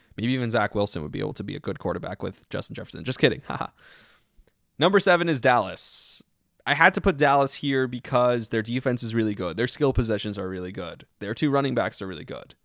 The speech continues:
The problem is Dak Prescott and Mike McCarthy are going to throw them a game at some point. And I'm just waiting for it to happen. Does it happen against Tampa? Does it happen later on? It's going to happen. The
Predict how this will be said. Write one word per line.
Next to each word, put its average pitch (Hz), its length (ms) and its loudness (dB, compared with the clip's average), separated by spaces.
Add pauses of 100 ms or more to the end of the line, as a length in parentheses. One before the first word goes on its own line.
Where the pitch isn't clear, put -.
(420)
The - 80 -10
problem 151 280 6
is 139 200 2
Dak 131 240 2
Prescott 135 420 2
and 113 80 -2
Mike 107 180 -4
McCarthy 101 380 -4
are 98 80 -2
going 98 260 -4
to 98 120 -6
throw 98 200 -2
them 95 140 -4
a 95 60 -12
game 95 240 -6
at - 80 -12
some 82 180 -8
point. 80 300 -8 (1080)
And 101 80 -10
I'm 90 120 -8
just - 160 -6
waiting 107 180 2
for 117 140 0
it 110 80 0
to 110 80 -6
happen. 113 260 2
Does 92 140 -12
it 87 60 -14
happen 98 280 -4
against 120 320 -2
Tampa? 127 300 -2
Does 101 160 -10
it - 80 -14
happen 123 280 0
later 123 300 0
on? 127 240 -2 (280)
It's - 140 -12
going 135 240 0
to 139 80 0
happen. 131 340 2
The 104 200 -2